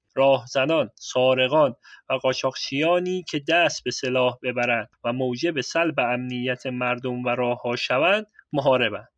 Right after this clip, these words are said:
حالا تو ماده دویست و هشتاد و دو میاد مجازاتاشو میگه. حالا اگه از شما مثلاً من بپرسم که مجازات محاربه چیه، همتون میگید اعدام. نه، چهار مدل مجازات داره. خ-، بعضیاش واقعاً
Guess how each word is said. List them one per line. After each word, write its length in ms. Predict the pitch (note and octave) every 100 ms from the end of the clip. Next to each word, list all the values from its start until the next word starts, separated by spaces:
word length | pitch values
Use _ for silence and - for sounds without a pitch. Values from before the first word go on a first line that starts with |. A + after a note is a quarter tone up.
| _
حالا 320 | G#3 B3 A#3+ -
تو 100 | G#3+
ماده 280 | G3+ G3+ G3
دویست 320 | F3+ F#3 -
و 60 |
هشتاد 340 | D3 D3 - C#3
و 60 |
دو 180 | D3 A3+
میاد 400 | A3 A3 A3+ A3+ - D3
مجازاتاشو 800 | D3+ C#3 C3+ C3 B2+ A#2 - G#2
میگه. 220 | G#2 A#2+
حالا 160 | D#3+
اگه 200 | D#3 D3
از 140 | C#3+ -
شما 200 | D3+ D#3
مثلاً 220 | C#3 C#3+
من 140 | C#3+
بپرسم 420 | C#3+ C#3+ C3+ D3 C3+
که 220 | D3+ C#3+ - - -
مجازات 520 | D3 C#3+ C#3 C#3 C#3+
محاربه 600 | C#3 C#3 C#3 C#3 C3+ C#3+
چیه، 320 | - F3 A3
همتون 380 | F#3 F3+ F3+ E3
میگید 280 | C#3+ D3 -
اعدام. 380 | B2+ A#2+ A2 A2 _ -
نه، 240 | E3 C3 - - - _
چهار 520 | - - F#3+ G3+ B3
مدل 580 | A#3 A#3 A3 A3 A3 A3 - _ _ _ -
مجازات 720 | D#3 D#3+ D3 D#3+ D3+ F3+ F#3
داره. 340 | C#3+ C3+ A#2+ A#2+
خ-، 140 | - F3
بعضیاش 440 | F#3 G#3+ F3+ G3 -
واقعاً 500 | D3+ D3+ D3 D3 E3